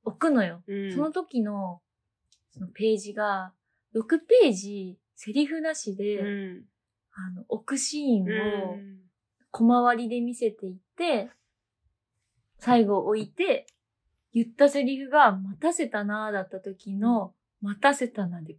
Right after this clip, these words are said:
Speaker 1: バーってなった。
Speaker 2: うーん。
Speaker 1: ネームで泣いたの、最初。
Speaker 2: うんうん。
Speaker 1: で、それがすごい覚えてる。あの、会社とかにいなくて、小山さん、宇宙兄弟関係のイベントに出席してて、
Speaker 2: うん。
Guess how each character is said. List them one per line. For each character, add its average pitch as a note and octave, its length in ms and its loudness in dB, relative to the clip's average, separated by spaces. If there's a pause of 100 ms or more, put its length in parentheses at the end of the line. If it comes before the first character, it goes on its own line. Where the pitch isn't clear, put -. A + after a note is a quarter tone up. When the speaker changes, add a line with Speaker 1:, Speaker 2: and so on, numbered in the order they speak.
Speaker 1:
バ - 80 -4
ー - 280 -14
っ - 100 -20
て F3 140 -16
な - 80 -20
っ - 40 -20
た。 - 60 -8
Speaker 2:
う F3 40 -2
ー G3 1040 -2
ん。 D#3+ 80 -12 (600)
Speaker 1:
ネ B3 220 6
ー E4 60 2
ム F4 100 -2
で E4+ 100 -2
泣 D4+ 220 -6
い - 20 -18
た C4 120 -4
の、 F#3+ 120 -6
最 G#3 220 -16
初。 - 240 -20
Speaker 2:
う F#3+ 60 -6
ん - 20 -2
う F#3+ 60 -4 (400)
ん。 D#3+ 120 -14 (300)
Speaker 1:
で、 A#3+ 60 -10
そ A#3+ 120 -6
れ A#3+ 140 0
が B3 120 0
す A#3+ 120 -10
ご A#3+ 180 0
い G#3 40 0
覚 G3+ 160 -4
え F#3+ 60 -6
て F#3 140 -10
る。 - 220 -16
あ G#3 120 -12
の、 F#3+ 440 -10 (400)
会 B3+ 180 4
社 B3+ 140 -2
と C4 100 -8
か A3+ 120 -4
に G3 160 -2
い - 20 -4
な G3+ 160 -8
く - 160 -20
て、 F#3+ 360 -4
小 - 120 -10
山 A#3+ 280 0
さ A#3+ 200 -8
ん、 A#3 240 -12 (840)
宇 A3+ 100 -4
宙 C#4 160 -2
兄 D4 120 0
弟 C#4 180 -2
関 C4+ 180 -4
係 G#3 140 -2
の F#3+ 100 -4
イ G3 120 -12
ベ A3 200 -6
ン A3+ 80 -8
ト A3 400 -10
に G#3+ 520 -10
出 G#3+ 200 -8
席 G#3+ 280 -12
し - 80 -20
て A3 120 -6
て、 - 280 -6
Speaker 2:
う G3 60 -10
ん。 F3 220 -10